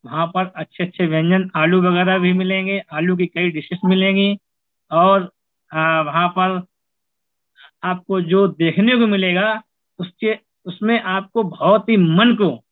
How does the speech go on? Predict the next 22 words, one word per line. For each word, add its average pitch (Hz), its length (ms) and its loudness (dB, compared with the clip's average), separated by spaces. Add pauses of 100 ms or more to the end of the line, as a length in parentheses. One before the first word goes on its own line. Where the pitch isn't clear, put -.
(680)
अद्भुत 190 280 0
शांति 175 360 -2
मिलेगी। 123 480 -4 (600)
आपको 208 260 0
ऐसा 220 160 4
महसूस 180 540 0
होगा 175 300 2
कि 196 200 -2
हाँ, 180 500 -2
आप 208 120 -4 (460)
एक 190 100 -4
संगति 170 440 -2
में 185 140 2
आए 147 240 2
हैं। 120 200 -12 (920)
इसका 202 260 -2
महसूस 185 520 -4
करने 202 300 -2
के 190 120 -2
लिए 190 200 0
आप 170 220 -2
आएं 190 320 -4